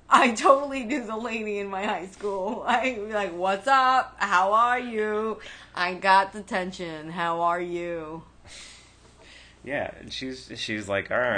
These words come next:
Speaker 2: right." She
Speaker 1: vice
Speaker 2: doesn't,
Speaker 1: principal
Speaker 2: she's not really
Speaker 1: sitting
Speaker 2: judging
Speaker 1: there.
Speaker 2: him for, even though he keeps getting, getting in trouble. Um,
Speaker 1: Well, that was usually what that person's job was.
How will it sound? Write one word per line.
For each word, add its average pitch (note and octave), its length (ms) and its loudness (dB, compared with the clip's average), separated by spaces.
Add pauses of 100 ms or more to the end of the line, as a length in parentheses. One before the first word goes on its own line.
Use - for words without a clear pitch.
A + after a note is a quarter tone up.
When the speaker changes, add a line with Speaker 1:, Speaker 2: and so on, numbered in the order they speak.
(120)
Speaker 2:
right." - 40 -4
She - 40 -10
Speaker 1:
vice D#3+ 220 -2
Speaker 2:
doesn't, D3+ 220 2
Speaker 1:
principal D#3 320 -12
Speaker 2:
she's D3+ 160 -6
not G3+ 160 0
really G3 200 0
Speaker 1:
sitting A#2+ 80 -4
Speaker 2:
judging C3+ 360 2
Speaker 1:
there. A2+ 180 -6
Speaker 2:
him F#2 120 -6
for, F#2+ 340 -4
even G2+ 340 -10
though F#2+ 200 -4
he F#2+ 100 -16
keeps F#2+ 300 -14
getting, F2+ 640 -10
getting G#2 240 -10
in F2+ 100 -12
trouble. F2+ 480 -8 (460)
Um, F2+ 560 -8 (540)
Speaker 1:
Well, A#3+ 120 0
that B3+ 220 6
was A3+ 240 -4
usually A#3+ 460 -4
what G#3 300 -4
that G3+ 220 -2
person's G3+ 520 -6
job F#3 320 2
was. D#3+ 560 -6